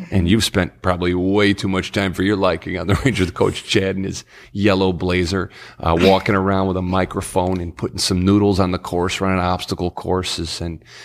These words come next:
and having the kids ride the carts and play holes. He's doing it very differently. I don't think there's a lot of people that are, that are kinda at his level with the junior golf side. What have you learned, and what have you been a part of,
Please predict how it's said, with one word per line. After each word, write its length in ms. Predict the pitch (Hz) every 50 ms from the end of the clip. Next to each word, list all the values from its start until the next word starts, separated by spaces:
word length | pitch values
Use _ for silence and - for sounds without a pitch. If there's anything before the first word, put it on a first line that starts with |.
| - -
and 120 | - 87
having 240 | 87 98 98 98 101
the 80 | 95 92
kids 280 | - - 98 92 90
ride 220 | 87 98 95 92 90
the 80 | 95
carts 380 | 90 - - 101 92 95 - -
and 100 | 90 82
play 160 | - 92 87
holes. 520 | 85 87 87 87 87 90 90 - - - -
He's 260 | - - 117 135 123 98
doing 280 | 120 120 120 117 110
it 100 | 104 78
very 340 | 67 85 92 101 101 101 92
differently. 600 | 82 82 87 - - 117 107 120 143 147 135 - _ _ _ _ _ _ _ _ -
I 220 | 117 107 - -
don't 180 | - 101 101 -
think 140 | 127 113 92
there's 160 | 110 95 87
a 40 | 87
lot 180 | 90 87 85
of 60 | 82
people 320 | - 98 90 - - 92 87
that 180 | 87 85 85
are, 240 | 82 80 80 82 - -
that 160 | 87 85 82 82
are 320 | 82 82 82 85 85 - _ _ _ _ _ _
kinda 220 | - 107 98 95 -
at 200 | 95 95 82 101
his 200 | 104 98 87 85
level 340 | 87 90 87 85 95 98 92
with 100 | 90 85
the 80 | 92 85
junior 320 | 82 90 90 90 85 80
golf 260 | 80 82 87 85 85
side. 320 | - - 104 104 113 110 - - - - _
What 180 | - 117 123 160
have 140 | 180 123
you 140 | 110 120 117
learned, 300 | 101 95 95 95 95 95
and 100 | 90 90
what 100 | 92 92
have 100 | 95 87
you 120 | 92 95 85
been 120 | 87 87
a 60 | 90
part 320 | 87 - - 90 87 87 85
of, 340 | 82 80 80 - - -